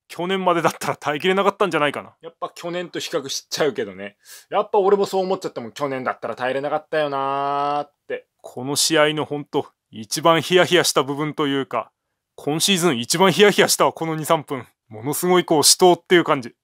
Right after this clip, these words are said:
Speaker 1: バーに当たって跳ね返ったとこも含めてラッキーもあったけど、ほんと守備陣全員体張って頭使って、最後の最後耐え抜いた。
Speaker 2: まあ、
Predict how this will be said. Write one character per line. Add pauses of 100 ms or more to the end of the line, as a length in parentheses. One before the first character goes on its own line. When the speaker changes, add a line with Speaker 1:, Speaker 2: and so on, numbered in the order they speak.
Speaker 1:
バ
ー
に
当
た
っ
て
跳
ね
返
っ
た
と
こ
も (220)
含
め
て
ラ
ッ
キ
ー
も
あ
っ
た
け
ど、
ほ
ん
と
守
備
陣
全
員
体
張
っ
て
頭
使
っ
て、
最
後
の
最
後
耐
え
抜
い
た。 (640)
Speaker 2:
ま
あ、